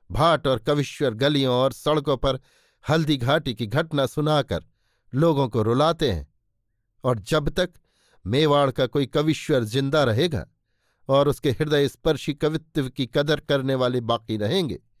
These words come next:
तब तक हल्दी घाटी की याद हमेशा ताज़ी रहेगी। उधर राणा अपने स्वामी भक्त घोड़े चेतक पर सवार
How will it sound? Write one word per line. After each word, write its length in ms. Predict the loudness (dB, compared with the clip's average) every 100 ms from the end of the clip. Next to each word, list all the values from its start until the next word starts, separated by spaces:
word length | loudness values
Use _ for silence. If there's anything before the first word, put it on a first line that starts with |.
| _ _ _ _ _ -2
तब 160 | 0
तक 180 | 0 -2 0
हल्दी 320 | 0 0 -2
घाटी 380 | 0 0 -2 -6
की 220 | -4 0
याद 380 | 0 0 -2 -10 _ _ _ _ -2
हमेशा 400 | 0 0 0 -4
ताज़ी 440 | -2 0 0 0
रहेगी। 420 | -2 -4 -10 -16 _ _ _ _ _ _ _ _ _ _
उधर 240 | 2 4 4
राणा 340 | 4 4 2
अपने 220 | 2 0
स्वामी 360 | 0 0 2 0
भक्त 320 | 0 -2 -4
घोड़े 420 | 0 2 2 -2 -10 _ _
चेतक 340 | 0 0 -2
पर 180 | -2 -4
सवार 540 | 0 0 2 2 0